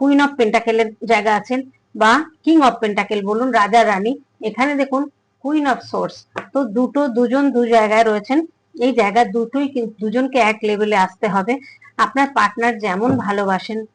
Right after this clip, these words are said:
নিজেকে, সেরকম আপনাকেও, সেখানে কিন্তু দেখা যাচ্ছে আপনাকেও ভালোবাসতে হবে। এখানে এসে এম্পায়ারের কার্ড, হতে পারেন উনি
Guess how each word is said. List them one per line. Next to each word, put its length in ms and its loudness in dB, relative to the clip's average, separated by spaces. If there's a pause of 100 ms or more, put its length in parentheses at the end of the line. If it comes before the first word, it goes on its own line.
নিজেকে, 480 -4 (280)
সেরকম 320 -4
আপনাকেও, 580 -4 (1200)
সেখানে 500 -4
কিন্তু 420 -4 (300)
দেখা 240 -2
যাচ্ছে 240 -2
আপনাকেও 420 -4
ভালোবাসতে 600 -4
হবে। 220 0 (300)
এখানে 340 0
এসে 320 -2 (180)
এম্পায়ারের 600 0
কার্ড, 220 -6 (400)
হতে 220 2
পারেন 300 2
উনি 380 -2